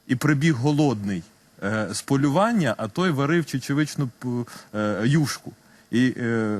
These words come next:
ка-, ка-, «Дай мені, о, ту юшку». Він каже: «Продай мені своє первородство, щоб я вважався старшим братом».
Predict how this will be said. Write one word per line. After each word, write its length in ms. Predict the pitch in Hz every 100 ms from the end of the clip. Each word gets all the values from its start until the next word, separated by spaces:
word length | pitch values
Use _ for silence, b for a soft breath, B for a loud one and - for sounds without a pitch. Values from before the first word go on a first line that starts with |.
| 104
ка-, 200 | 143 123
ка-, 220 | 120 123
«Дай 260 | 135 180 165
мені, 380 | 127 110 104 98
о, 280 | 101 101 92 87 92 -
ту 100 | 135
юшку». 400 | 127 127 104 123
Він 120 | 143
каже: 280 | 156 139 135
«Продай 360 | - 180 180
мені 240 | 143 131 123
своє 220 | - 139
первородство, 560 | 127 147 151 127 - 101
щоб 180 | 143
я 180 | 147 131
вважався 480 | 95 101 98 90 101
старшим 420 | - 92 87 90
братом». 420 | 80 73 - 98